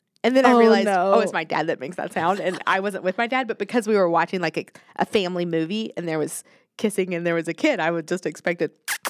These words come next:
Speaker 1: Okay. So anyway, we're gonna,
Speaker 2: Oh,
Speaker 1: uh,
Speaker 2: that is so
Speaker 1: it was a,
Speaker 2: strange.
Speaker 1: a tangent that had nothing to do with what we're talking about. I'm
Speaker 2: All right.
Speaker 1: blaming it on my pants.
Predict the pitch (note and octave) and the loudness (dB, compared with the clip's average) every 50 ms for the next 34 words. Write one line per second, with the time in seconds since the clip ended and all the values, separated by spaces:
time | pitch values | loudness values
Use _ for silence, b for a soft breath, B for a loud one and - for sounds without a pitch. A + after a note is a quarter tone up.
0 | - _ _ _ _ - - - B B B B B B - D4 A#3+ B3+ A3+ F3+ | -12 _ _ _ _ -14 -12 -12 B B B B B B 0 0 0 0 -2 -4
1 | D#3+ - G3 F#3+ F#3 F3 E3+ D#3+ E3+ F#3+ - _ - - C4 C#4 C#4+ D4 F4 F#4 | -4 -4 -4 -4 -4 -4 -6 -6 -6 -8 -12 _ -10 -4 2 4 6 6 6 6
2 | F#4 E4+ C4 - - _ _ _ _ _ - C#4 D4 D4+ D4 D4+ D#4 - - - | 4 2 0 -2 -8 _ _ _ _ _ 0 4 6 6 6 4 4 0 0 2
3 | A#3+ C#4+ D4 C4 G3+ F3 B3 G#3 G3 F#3 A3+ B3+ B3+ - - - - F3+ D#3+ D3+ | 4 4 4 4 0 0 -2 -4 -4 -6 -8 -12 -14 -16 -8 -4 -2 -2 -2 -2
4 | - - G3 F#3 F3 D#3+ - - - - - E3 D#3+ D#3 - - - F3 F3 E3+ | -4 -4 -4 -4 -6 -6 -8 -10 -10 -8 -6 -6 -6 -8 -8 -12 -10 -8 -8 -6
5 | E3+ E3+ D#3+ D#3 D#3+ D#3+ - D3+ - - - C#3+ - - - - F#3 - F#3+ F#3 | -4 -4 -2 -2 -4 -4 -6 -6 -8 -8 -10 -10 -8 -8 -8 -6 -8 -10 -10 -8
6 | - G3 F#3 F3+ E3+ - - _ _ _ _ _ _ _ _ _ _ _ _ _ | -8 -8 -8 -8 -10 -14 -18 _ _ _ _ _ _ _ _ _ _ _ _ _
7 | _ _ B B B B B B E4+ A3+ - A3+ G#3+ B3 B3+ C4+ C4 C4 G#3+ E3 | _ _ B B B B B B -8 -4 -2 0 2 2 2 2 0 -2 -4 -4
8 | - D#3+ D#3+ D#3 D3+ - D#3 D3+ D3+ - - - - | -4 -4 -6 -6 -8 -8 -8 -8 -8 -8 -12 -16 -20